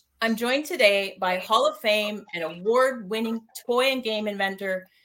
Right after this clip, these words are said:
Jeffrey Breslow. Breslow and colleagues were the mind behind Operation, Bucket of Fun, Ants in the Pants,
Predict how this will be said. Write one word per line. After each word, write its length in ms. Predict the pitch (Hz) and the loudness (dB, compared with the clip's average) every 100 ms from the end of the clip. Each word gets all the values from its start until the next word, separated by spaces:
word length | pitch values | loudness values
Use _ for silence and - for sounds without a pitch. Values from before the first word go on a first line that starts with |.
| - - | -20 -2
Jeffrey 320 | 233 220 240 | 0 0 -2
Breslow. 640 | 185 180 156 - - - - - - _ _ _ | 2 2 0 -4 -8 -10 -12 -18 -20 _ _ _
Breslow 500 | 240 254 254 285 285 | 6 6 6 2 0
and 60 | 269 | -2
colleagues 800 | - 220 233 247 247 294 285 202 | 0 0 0 -2 -4 -6 -8 -6
were 120 | 190 | -4
the 60 | |
mind 460 | 185 196 214 233 240 | 0 2 2 0 -4
behind 440 | 208 180 165 156 - | -4 -4 -4 -4 -4
Operation, 840 | 160 165 175 240 262 302 285 302 285 | -4 -2 0 0 -2 -4 -4 -6 -6
Bucket 240 | 180 175 170 | -6 -6 -8
of 80 | |
Fun, 560 | - - 262 262 269 269 - _ - | -10 -2 0 2 -2 -6 -14 _ 0
Ants 300 | 240 269 - | 2 2 -2
in 60 | |
the 100 | 277 | -4
Pants, 640 | 269 233 233 240 233 - | -4 -4 -2 -4 -8 -8